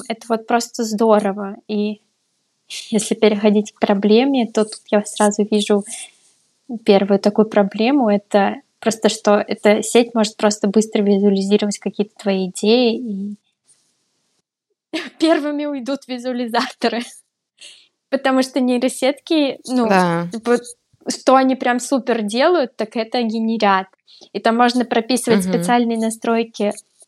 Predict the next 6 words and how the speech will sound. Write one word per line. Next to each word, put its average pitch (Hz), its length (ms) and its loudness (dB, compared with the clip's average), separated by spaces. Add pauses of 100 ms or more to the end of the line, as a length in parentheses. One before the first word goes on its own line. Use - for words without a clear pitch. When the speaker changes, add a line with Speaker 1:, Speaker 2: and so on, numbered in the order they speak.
Speaker 1:
камеры, 226 800 -2 (300)
можно 240 360 -2
ссылаться 226 540 0
на 220 100 -2
фотографов, 214 1200 -2
э, 208 260 -4